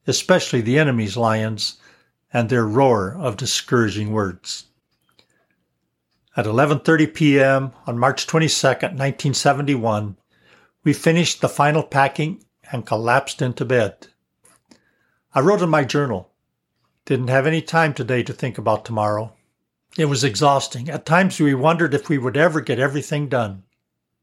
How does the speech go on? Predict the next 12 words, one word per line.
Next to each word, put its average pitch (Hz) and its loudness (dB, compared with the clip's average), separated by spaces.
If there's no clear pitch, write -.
But - -4
shortly 180 2
after 151 0
noon 120 0
the 104 -4
next 117 -4
day, 113 -4
we 123 0
were 107 2
on 110 0
the 131 -2
plane, 113 -4